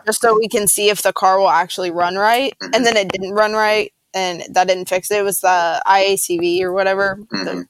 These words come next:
Speaker 1: whole valve. That was bad.
Speaker 2: Mm-hmm.
Speaker 1: So,
Speaker 2: Good
Speaker 1: but at
Speaker 2: old
Speaker 1: least it's tuned now to, like, not seven seventy injectors or whatever it was.
Speaker 2: Yeah, yeah, yeah. No shit.
Speaker 1: But it got put in in oh six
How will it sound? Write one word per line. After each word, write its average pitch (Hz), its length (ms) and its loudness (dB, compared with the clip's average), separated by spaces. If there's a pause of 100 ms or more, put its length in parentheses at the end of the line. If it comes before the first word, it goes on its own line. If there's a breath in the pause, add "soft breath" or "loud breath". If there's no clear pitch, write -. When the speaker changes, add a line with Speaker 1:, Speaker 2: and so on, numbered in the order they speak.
(120)
Speaker 1:
whole 208 280 0
valve. 185 420 4 (800 loud breath)
That 208 140 4
was 170 120 -6
bad. - 320 -6 (120)
Speaker 2:
Mm-hmm. 87 380 -12 (260)
Speaker 1:
So, - 520 -10 (140)
Speaker 2:
Good 190 80 -4
Speaker 1:
but 220 100 6
at 220 40 4
Speaker 2:
old 233 80 6
Speaker 1:
least 247 180 -2
it's - 220 -8
tuned 202 280 -2
now 170 520 -4
to, 170 280 -6 (140)
like, 175 300 -4
not 170 340 -2
seven 202 760 -2 (540)
seventy 214 640 -2
injectors 220 560 -2
or 214 80 -2
whatever 214 360 0
it 202 60 -2
was. 220 220 0
Speaker 2:
Yeah, 117 320 0 (200)
yeah, 82 300 -2
yeah. 82 180 -2 (920 soft breath)
No 110 80 0
shit. - 200 0
Speaker 1:
But 202 100 6
it 220 140 4
got 240 280 4 (240)
put 233 160 4
in 220 280 4
in 196 260 -2
oh 202 160 4
six - 680 0